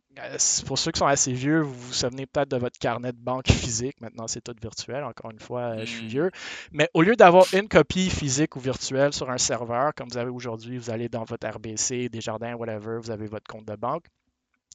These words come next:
Speaker 1: Dans la blockchain, c'est décentralisé. Donc, ce carnet-là est sur des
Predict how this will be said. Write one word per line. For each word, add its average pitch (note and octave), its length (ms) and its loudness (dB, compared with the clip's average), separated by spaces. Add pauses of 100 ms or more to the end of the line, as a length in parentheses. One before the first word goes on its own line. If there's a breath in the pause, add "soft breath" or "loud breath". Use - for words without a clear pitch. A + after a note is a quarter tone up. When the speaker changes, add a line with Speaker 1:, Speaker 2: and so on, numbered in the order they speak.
(140)
Speaker 1:
Dans D#3 120 8
la F#3+ 140 10
blockchain, D#3+ 540 2 (340 loud breath)
c'est C3+ 220 -4
décentralisé. C#3 720 0
Donc, B2 240 -10
ce - 100 -8
carnet-là C#3 580 -2
est D3 60 0
sur C3+ 220 -4
des A#2+ 240 -6